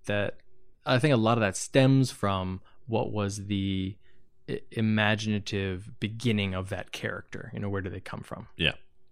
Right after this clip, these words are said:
Speaker 2: And then I think good advice for either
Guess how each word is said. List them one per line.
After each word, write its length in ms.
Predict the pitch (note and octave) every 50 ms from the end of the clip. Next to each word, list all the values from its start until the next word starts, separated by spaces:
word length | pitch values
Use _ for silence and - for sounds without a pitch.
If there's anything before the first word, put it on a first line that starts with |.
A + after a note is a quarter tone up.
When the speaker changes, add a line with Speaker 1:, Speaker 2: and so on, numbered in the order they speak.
| _ _ _ _ _ _ _ _ - _ _ _ -
Speaker 2:
And 80 | A2
then 80 | A2 A2
I 80 | G#2+ G2+
think 260 | - - A#2 G#2 - - - - - - -
good 160 | - C3+ C3
advice 420 | C3+ A#2+ - - F2 E2+ E2 -
for 240 | - - - E2+ C#2+
either 440 | - D#2+ D#2 C#2+ D#2 D2+ C#2+ C#2+ C#2